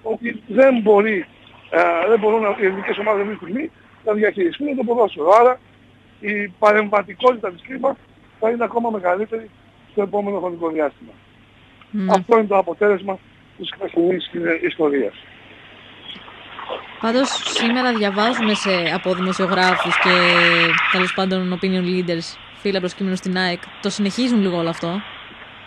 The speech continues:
Speaker 2: Ότι υπάρχει μια εικόνα προβληματική και τι γίνεται στην επο και γενικότερα με fifa,
Speaker 1: Δεν ξέρω,
Speaker 2: uefa.
Speaker 1: δεν σας τα γράφει αυτά, θα σας πω δεν θα είναι.
Speaker 2: Ναι, γενικότερα
Speaker 1: Ναι,
Speaker 2: γράφονται
Speaker 1: ε, ε,
Speaker 2: διάφορα.
Speaker 1: ναι, τώρα θα μας μεστά είναι. Δεν κάνει και ο Διβάνιος του Live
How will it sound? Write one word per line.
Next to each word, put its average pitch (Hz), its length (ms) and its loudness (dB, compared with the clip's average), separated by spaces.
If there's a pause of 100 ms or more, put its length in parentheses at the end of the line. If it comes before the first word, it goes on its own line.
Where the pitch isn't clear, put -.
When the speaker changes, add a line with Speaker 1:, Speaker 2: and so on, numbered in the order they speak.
(560)
Speaker 2:
Ότι 196 220 -2
υπάρχει 185 540 -2
μια 190 200 -2
εικόνα 190 480 0
προβληματική 180 760 -4
και 180 400 -2
τι 202 80 -6
γίνεται 185 300 -2
στην 185 220 -4
επο 180 360 -2
και 180 100 -6
γενικότερα 170 760 -4
με 202 220 -2
fifa, 180 360 -2
Speaker 1:
Δεν - 100 6
ξέρω, 214 280 6
Speaker 2:
uefa. - 40 -2
Speaker 1:
δεν 190 120 4
σας - 120 -2 (240)
τα 202 160 -4
γράφει 170 320 -2
αυτά, 120 280 -4
θα 139 100 0
σας - 160 -10
πω 208 120 4
δεν 196 180 4
θα 147 160 -2
είναι. 127 100 -8 (880)
Speaker 2:
Ναι, 214 120 0
γενικότερα 196 420 4
Speaker 1:
Ναι, - 60 4
Speaker 2:
γράφονται 214 320 4
Speaker 1:
ε, - 20 8
ε, - 20 4
Speaker 2:
διάφορα. 233 480 4 (1120)
Speaker 1:
ναι, 190 180 -2
τώρα 208 180 2
θα 190 180 2
μας 175 100 2
μεστά 185 420 4
είναι. 135 180 -4
Δεν 226 160 0
κάνει 226 240 4
και 220 80 0
ο 208 40 6
Διβάνιος 214 500 4
του 214 120 -6
Live 220 140 4